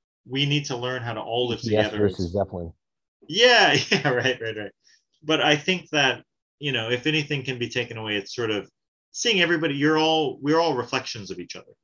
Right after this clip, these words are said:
Speaker 1: We're all part of the same, we're all living in the same country or the same city. We're all
Speaker 2: Yeah.
Speaker 1: reflections. We're all one vibration living off each other. It's not about cutting each other down, but how can we all live together?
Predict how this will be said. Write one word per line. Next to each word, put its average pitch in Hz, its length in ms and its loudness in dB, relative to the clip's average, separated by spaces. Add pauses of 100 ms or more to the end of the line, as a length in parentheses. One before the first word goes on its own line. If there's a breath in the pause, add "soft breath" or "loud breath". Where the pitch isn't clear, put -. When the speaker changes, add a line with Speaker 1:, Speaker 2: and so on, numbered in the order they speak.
Speaker 1:
We're 113 200 -2
all 120 460 0 (160)
part 120 160 2
of 107 80 -2
the 104 80 -6
same, 127 220 -8
we're 139 120 6
all 139 120 6
living 123 240 0
in 113 100 -10
the 101 60 -12
same 110 240 -8
country 127 440 -6
or 107 60 -2
the 95 120 -8
same 98 220 -10
city. 123 480 -4 (300)
We're 127 120 2
all 127 300 6
Speaker 2:
Yeah. 92 80 -6
Speaker 1:
reflections. 120 800 -4
We're 123 120 2
all 120 120 2
one 117 260 -4
vibration 107 720 -4
living 110 280 -8
off 101 180 -10
each 104 160 -10
other. 101 260 -8 (380)
It's - 120 -14
not 196 180 2
about 123 240 -2
cutting 131 260 -2
each 107 180 -8
other 104 160 -2
down, 110 220 -4
but 107 120 -12
how 170 180 2
can 135 180 -10
we 113 120 -8
all 107 380 -2 (360)
live 117 180 -6
together? 101 560 -4